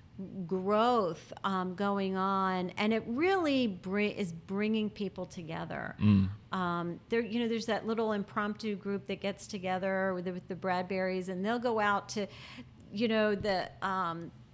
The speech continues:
Speaker 1: over on Second Street or over at the Esplanade, and they'll just meet in a public space and start playing music, and anyone can come in and join them as well. And so I feel like it's, um, it really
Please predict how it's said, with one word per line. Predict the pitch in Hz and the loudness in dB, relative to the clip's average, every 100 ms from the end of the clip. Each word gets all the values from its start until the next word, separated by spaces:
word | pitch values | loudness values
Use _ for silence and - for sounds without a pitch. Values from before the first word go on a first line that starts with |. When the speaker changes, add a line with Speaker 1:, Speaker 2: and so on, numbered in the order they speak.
| - - - - - - | -20 -20 -20 -20 -18 -2
Speaker 1:
over | 220 214 220 | 0 2 4
on | 208 196 190 | 4 4 0
Second | - 262 247 254 | 0 0 2 0
Street | - 247 226 226 208 | 0 2 4 6 4
or | 180 180 220 | 4 2 2
over | 220 220 | 0 0
at | 214 | -2
the | - 220 | 0 -2
Esplanade, | 214 - 220 220 214 | -2 -2 0 2 2
and | 208 214 | 0 0
they'll | 233 | 0
just | 226 294 - | -2 -4 -6
meet | 208 214 226 330 339 | -2 2 2 2 0
in | - 208 | -2 -2
a | 202 | -2
public | 240 220 226 | -4 -4 -6
space | - - 233 233 | -6 0 0 0
and | - 185 | -6 -6
start | - 190 - | -4 -6 -6
playing | 208 214 208 185 160 | -4 -2 -2 -2 -4
music, | 185 202 220 175 175 - - | -2 0 -2 -2 -6 -4 -2
and | 202 | 0
anyone | - 277 311 240 202 | 0 0 0 -2 -4
can | 190 | -8
come | - 196 180 | -8 -6 -4
in | 185 180 | -4 -4
and | 175 | -4
join | 175 196 233 | -2 -2 -2
them | 160 - - | -4 -6 -8
as | 175 | -8
well. | 180 180 175 165 - | -4 0 2 0 -2
And | 180 175 - - 254 - | -4 -4 -10 -16 -16 -2
so | - 254 | 6 8
I | 175 247 | 8 4
feel | 254 381 415 | 2 2 4
like | 247 214 | 4 4
it's, | 214 208 - - | -2 -4 -8 -6
um, | 196 196 185 175 170 170 - - - - - - - - - - - - - - 233 | -2 0 0 0 -4 -8 -16 -20 -20 -16 -14 -14 -20 -20 -20 -20 -20 -20 -20 -6 -2
it | 240 | 0
really | 233 330 392 381 339 269 202 | 2 2 4 4 4 2 0